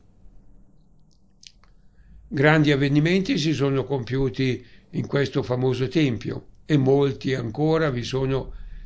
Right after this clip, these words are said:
che vi assisterono nel milleottocentocinque nell'incoronazione di Napoleone re d'Italia, e nel milleottocentotrentotto a quella dell'austriaco Ferdinando, il re del Lombardo Veneto.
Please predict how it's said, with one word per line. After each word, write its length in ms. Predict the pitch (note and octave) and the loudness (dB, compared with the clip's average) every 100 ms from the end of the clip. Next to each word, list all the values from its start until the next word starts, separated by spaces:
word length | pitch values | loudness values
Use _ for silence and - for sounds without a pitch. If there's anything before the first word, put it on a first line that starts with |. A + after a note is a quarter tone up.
| - - | -10 0
che 120 | C3+ | 2
vi 200 | C3 C#3 | 2 0
assisterono 800 | A2+ - C#3+ C3+ C#3+ C#3+ D3 C3 | 0 -2 -2 -2 -2 -2 -2 -2
nel 260 | B2 C3 | -2 -2
milleottocentocinque 2000 | C3 C3+ D3 C#3+ C#3+ - - - C3+ - C3 D3 D3 C#3+ C#3 - D#3+ F#3+ G3+ D4+ - _ _ _ | 0 0 0 0 -4 -10 -18 -8 -4 -2 -2 0 0 -2 -4 0 0 0 -2 -6 -8 _ _ _
nell'incoronazione 1300 | - C#3+ E3+ F#3 D3+ D#3 D#3+ E3 D#3+ E3+ F#3+ F#3+ D#3+ | -2 0 2 0 2 0 2 0 -2 0 2 2 2
di 160 | C3 D3 | 0 0
Napoleone 680 | C#3+ - D3 D#3+ F#3 E3+ C#3 | -2 -2 -2 0 0 0 0
re 100 | C#3+ | -2
d'Italia, 680 | C#3+ C#3 A#2 A2 A2 C3 - _ _ _ _ _ _ - - | -4 -4 -6 -6 -8 -12 -16 _ _ _ _ _ _ -20 -2
e 100 | D3+ | 2
nel 240 | F3 F#3+ | 4 4
milleottocentotrentotto 1700 | D#3+ F#3+ F3+ D#3 D#3+ D3+ F3 E3 C#3 C#3 E3+ E3 G3 G3 F#3+ G#3+ A#3 _ _ _ - | 2 2 0 0 -2 0 0 0 -4 -4 -4 -2 -2 -4 -6 -10 -10 _ _ _ -8
a 160 | E3 | -6
quella 320 | E3 F#3+ G3+ | 0 0 2
dell'austriaco 920 | D#3+ D#3+ E3 F3 D#3 E3+ F#3 F3+ - D#3+ | 0 -2 -2 -2 -2 0 0 0 -2 -6
Ferdinando, 1000 | - D3 D3 D3 C#3 B2 B2 A2+ C#3+ - _ _ _ _ | -2 -2 0 0 0 -2 -4 -6 -8 -12 _ _ _ _
il 180 | C3+ B2 | -4 -2
re 340 | A2+ D#3 G3 - | 0 -2 -4 -8
del 200 | C3+ C3+ | -6 -4
Lombardo 480 | B2+ A#2+ B2 B2 B2 | -4 -4 -4 -4 -4
Veneto. 600 | A#2 G#2+ A2+ G#2+ - | -2 -4 -6 -8 -10